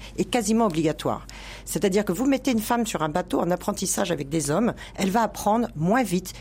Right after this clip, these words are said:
parce qu'elle va avoir peur du jugement de l'homme. Vous mettez la femme sur le bateau que avec des femmes, là elle va oser.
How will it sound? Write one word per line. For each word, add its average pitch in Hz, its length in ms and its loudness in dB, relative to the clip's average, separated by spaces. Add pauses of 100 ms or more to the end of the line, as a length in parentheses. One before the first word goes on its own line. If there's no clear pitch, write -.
(140)
parce 190 160 -2
qu'elle 185 140 2
va 170 80 2
avoir 160 180 -2
peur 214 180 0
du 170 140 -2
jugement 151 320 0
de 135 60 -2
l'homme. 117 200 -2 (320)
Vous 185 80 2
mettez 247 240 4
la 269 140 4
femme 202 420 2 (380)
sur - 180 0
le 196 80 4
bateau 180 380 2 (340)
que 349 160 6
avec 175 240 4
des 143 100 2
femmes, 147 320 -2 (300)
là 208 320 4
elle 160 80 4
va 127 160 2
oser. 113 340 -2